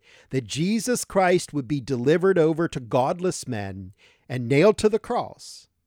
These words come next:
then Jesus Christ was delivered over to godless men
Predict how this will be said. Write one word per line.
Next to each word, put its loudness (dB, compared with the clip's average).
then 0
Jesus -2
Christ 0
was 0
delivered 2
over 2
to -6
godless 2
men -8